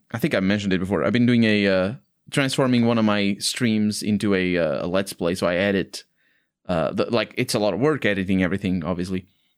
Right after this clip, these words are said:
Um, but it's a different sort of work. And I, and, and the, and also the recording is different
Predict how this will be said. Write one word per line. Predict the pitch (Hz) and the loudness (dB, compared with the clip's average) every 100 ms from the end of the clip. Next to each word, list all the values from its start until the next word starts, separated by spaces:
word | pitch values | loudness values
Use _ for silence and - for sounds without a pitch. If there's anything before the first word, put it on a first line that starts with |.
| _ - | _ -8
Um, | 95 87 87 80 - _ | -2 -2 -2 -4 -8 _
but | 123 120 | -4 -2
it's | - | 0
a | |
different | 113 160 196 180 147 | 0 0 0 -2 0
sort | 151 123 | 0 0
of | 110 | 0
work. | 110 104 101 - - _ _ _ _ _ _ _ - | 0 0 0 -6 -18 _ _ _ _ _ _ _ -2
And | 113 | 2
I, | 117 120 | 2 2
and, | 127 120 113 | 0 2 2
and | 123 127 | 2 2
the, | 117 113 - | 2 2 2
and | 127 | 2
also | 143 160 | 2 2
the | 139 | 2
recording | 127 - 127 143 180 | 0 0 0 2 2
is | 170 | 2
different | 190 185 196 185 185 | 0 0 2 2 0